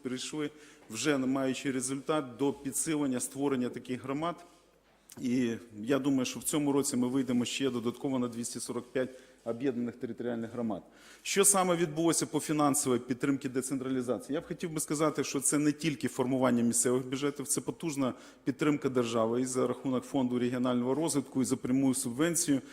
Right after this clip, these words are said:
І саме головне, місцеві бюджети, які також формувалися і збільшились практично. От за цей час я б хотів би показати, можна призупинити трошки? Е, за цей час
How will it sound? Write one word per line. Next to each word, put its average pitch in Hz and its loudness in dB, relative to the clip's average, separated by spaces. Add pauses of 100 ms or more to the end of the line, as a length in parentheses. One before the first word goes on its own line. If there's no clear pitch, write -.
(200)
І 123 -8
саме 165 -2
головне, 139 4
місцеві 143 4
бюджети, 135 -4
які 117 -8
також 131 -6
формувалися 123 -4 (340)
і 135 0
збільшились 117 -4
практично. 117 -6
От - -10
за 123 -6
цей 139 -2
час 135 -6
я 120 -2
б - -14
хотів 123 -6
би 120 -2
показати, 120 2
можна 143 -2
призупинити 113 -6
трошки? 107 -14 (640)
Е, 113 0
за 131 -4
цей 151 0
час 147 4